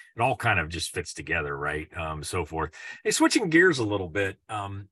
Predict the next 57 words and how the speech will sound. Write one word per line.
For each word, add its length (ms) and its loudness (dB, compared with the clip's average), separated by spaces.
you 100 -6
know, 60 -4
one 120 0
of 40 0
the 60 2
reasons 260 4
I 60 6
always 200 4
like 180 -4
talking 260 -2
to 80 -8
you 160 -4
is 140 -6
that 140 -6
you 140 -6
do 220 -2
ask 200 0
a 60 -12
lot 160 -2
of 80 -10
questions. 460 -8
And, 120 -4
you 80 0
know, 120 0
there 160 2
are 120 4
people, 340 -2
though, 340 -4
that 100 0
ask 260 4
a 80 -8
lot 180 -2
of 60 -6
questions, 540 -6
and 80 -6
they 80 -2
ask 220 -4
a 40 -6
question 720 -2
to 100 -8
ask 280 2
another 300 0
question 500 -6
and 120 -4
another 300 -2
question. 400 -2
They 120 2
really 200 4
don't 180 -2
listen 420 -2
to 60 -8
the 300 -6
answers. 400 -12
Well, 100 -4
I 60 -2
find 320 -2
you, 360 0